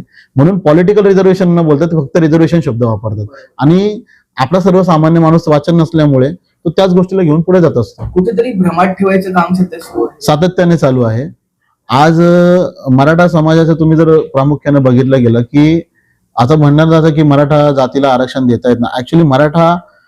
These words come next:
Speaker 1: हा शब्दच मुळात जातीवाचक शब्द नाही. मराठा हा शब्द तुम्ही जर बघाल की आपल्या याच्यामध्ये पण बोलला की बंगाल, गुजरात,
Speaker 2: गुजरात,
Speaker 1: अ,
Speaker 2: सिंध,
Speaker 1: सिंध
Speaker 2: पंजाब,
Speaker 1: प्रांत असे, हा, पंजाब, मराठा.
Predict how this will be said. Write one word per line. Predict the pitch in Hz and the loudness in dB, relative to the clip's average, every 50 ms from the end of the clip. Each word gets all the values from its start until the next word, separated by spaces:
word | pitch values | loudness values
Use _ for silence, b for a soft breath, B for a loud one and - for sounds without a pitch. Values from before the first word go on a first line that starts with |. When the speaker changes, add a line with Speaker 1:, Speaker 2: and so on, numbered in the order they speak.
| b b | b b
Speaker 1:
हा | 139 143 | -6 -4
शब्दच | - - 135 135 139 170 180 175 | -2 0 -2 0 0 0 0 2
मुळात | 175 160 156 160 165 160 143 123 | 2 2 2 2 2 0 -2 -4
जातीवाचक | 139 135 131 - 156 143 139 - 143 - | -4 -4 -2 -2 -2 -2 -2 -4 -6 -6
शब्द | - 120 117 110 | -4 -6 -4 -4
नाही. | 113 110 110 104 101 92 - _ _ _ _ _ _ _ B B B B B B B B B B - | -4 -6 -6 -6 -8 -12 -14 _ _ _ _ _ _ _ B B B B B B B B B B 0
मराठा | 117 123 135 156 175 180 185 185 190 190 190 196 196 180 - - - - | 2 2 4 4 2 2 4 2 2 2 2 0 -2 -4 -8 -12 -10 -6
हा | 127 143 143 | -4 -4 -2
शब्द | - - 156 151 151 160 | -2 -2 -2 0 0 0
तुम्ही | 160 160 160 165 165 | 0 0 0 0 2
जर | 160 165 156 | 2 2 2
बघाल | 156 143 156 147 151 139 | 2 2 2 2 2 2
की | 147 151 151 | 2 2 2
आपल्या | 147 139 - 147 147 143 139 139 131 127 127 123 - - | 2 2 0 0 2 2 2 0 0 -2 -4 -6 -8 -8
याच्यामध्ये | 135 - - 143 143 139 147 | -4 -2 0 0 2 2 2
पण | 147 147 139 | 2 2 0
बोलला | 131 131 127 | 0 0 0
की | 127 123 - 139 135 135 131 - _ _ _ _ _ _ _ _ - | -2 -2 0 0 0 0 -2 -4 _ _ _ _ _ _ _ _ 0
बंगाल, | 117 127 135 139 139 139 131 135 135 135 135 135 135 | 0 2 2 2 2 2 2 2 2 2 2 2 2
गुजरात, | 135 135 - - _ - 120 127 120 127 131 135 135 131 | 2 0 -2 -8 _ -4 -2 0 2 2 2 2 2 0
Speaker 2:
गुजरात, | 120 - - - - - - - | 0 -2 -4 -6 -6 -8 -8 -4
Speaker 1:
अ, | 123 127 127 | -2 -2 -2
Speaker 2:
सिंध, | - - - _ _ | -4 -8 -14 _ _
Speaker 1:
सिंध | - - 165 147 143 139 139 | -6 -2 0 2 2 2 0
Speaker 2:
पंजाब, | 135 117 127 - - 120 | 0 -2 -4 -10 -6 -4
Speaker 1:
प्रांत | 127 131 127 123 | -2 0 0 0
असे, | 127 127 147 139 - - - | 0 0 -2 -2 -4 -8 -18
हा, | - _ - 131 123 120 107 107 | -20 _ -6 -2 -2 -2 0 -2
पंजाब, | 104 - - 135 139 135 131 135 135 127 131 | -4 -2 0 2 2 4 4 2 2 2 0
मराठा. | 135 127 123 120 120 110 - 104 95 | 0 0 2 2 0 0 -2 -4 -8